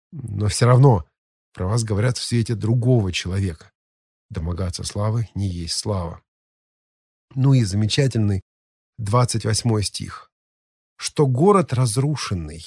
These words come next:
без стен, то человек, не владеющий духом своим". Тут надо понять, что, э, разрушенный город или город без стен —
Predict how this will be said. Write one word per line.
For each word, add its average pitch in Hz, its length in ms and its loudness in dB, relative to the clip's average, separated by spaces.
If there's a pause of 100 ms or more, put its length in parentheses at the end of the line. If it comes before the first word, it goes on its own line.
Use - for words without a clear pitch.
без 98 300 -2
стен, 101 640 0 (800)
то 87 120 -6
человек, 87 640 -4 (380)
не 107 180 0
владеющий 95 720 -4
духом 90 460 -6
своим". 87 440 -10 (1300)
Тут - 160 -6
надо 95 200 -2
понять, 127 380 -2
что, 104 480 -4 (600)
э, 95 400 -4
разрушенный 107 640 0
город - 520 -14 (340)
или 90 100 -10
город 95 320 -4
без 92 260 -6
стен — 135 460 0